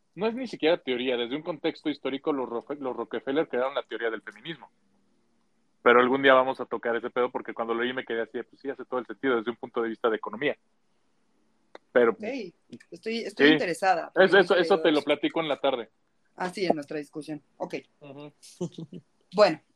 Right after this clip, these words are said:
Speaker 2: <clears throat> la idea que los ilu-, Illuminati nos dominan claramente es popular y hasta la fecha se sigue creyendo en ella.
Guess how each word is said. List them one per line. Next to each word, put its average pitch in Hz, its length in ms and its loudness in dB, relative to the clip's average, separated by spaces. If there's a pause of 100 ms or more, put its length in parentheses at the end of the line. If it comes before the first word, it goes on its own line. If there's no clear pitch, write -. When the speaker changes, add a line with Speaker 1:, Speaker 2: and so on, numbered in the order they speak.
(200)
Speaker 2:
<clears throat> - 880 -10
la 254 160 6
idea 302 220 0
que 403 120 -12
los 233 160 -8
ilu-, 170 380 -12
Illuminati 185 540 -6
nos 180 140 -12
dominan 175 440 -10
claramente 190 640 -4
es 160 80 -16
popular 147 560 -10 (300)
y 175 80 -8
hasta 175 260 -6
la 190 120 -4
fecha 165 580 -8
se - 180 -16
sigue 165 220 -10
creyendo 143 320 -12
en 170 80 -12
ella. 180 200 -12